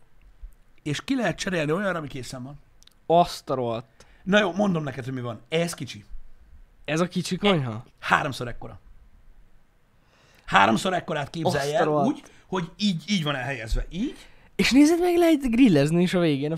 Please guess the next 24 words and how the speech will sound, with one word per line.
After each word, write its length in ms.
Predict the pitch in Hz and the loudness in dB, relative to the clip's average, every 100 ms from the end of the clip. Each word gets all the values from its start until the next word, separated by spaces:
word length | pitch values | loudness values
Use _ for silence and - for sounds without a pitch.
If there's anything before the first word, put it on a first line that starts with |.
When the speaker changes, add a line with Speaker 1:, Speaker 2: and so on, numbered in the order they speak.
| 160 | -6
Speaker 2:
virslit. 400 | 175 147 - 135 | -8 -8 -8 4
Speaker 1:
Mint 220 | 247 302 | 4 6
a 40 | |
szar. 240 | - 185 135 | 0 -2 -2
De 80 | 160 | -4
figyelj, 180 | 226 240 | -4 -4
így 120 | 202 | -4
képzeld 260 | 156 143 | -4 -4
el, 120 | 143 127 | -4 -6
hogy 180 | 139 - | -12 -12
ebb-, 320 | 160 190 - - | -4 -4 -6 -10
ebből 540 | 147 143 214 339 - | -8 -2 0 0 -4
hármat, 600 | - 180 185 143 135 - | 0 2 4 2 -4 -4
ami 160 | 160 175 | -4 2
így. 360 | 160 120 - - - - - _ - - - - - - - - | 2 2 -4 -14 -20 -20 -20 _ 2 2 -2 -14 -16 -20 -2 0
Speaker 2:
Én 180 | 160 175 | 2 0
beszarok 320 | 143 - 175 | -4 0 2
Speaker 1:
Így 60 | 147 | 2
van 80 | 143 | 2
Speaker 2:
is. 60 | |
Speaker 1:
elhelyezve, 540 | 120 127 127 117 180 - | 0 0 -4 -2 -2 -2
és 200 | 151 - | -8 -10
úgy. 340 | 196 185 - - - - - - - - - - | -8 -10 -10 -18 -20 -20 -16 -16 -16 -18 -16 -6
Jesus. 340 | 214 156 - | -4 8 8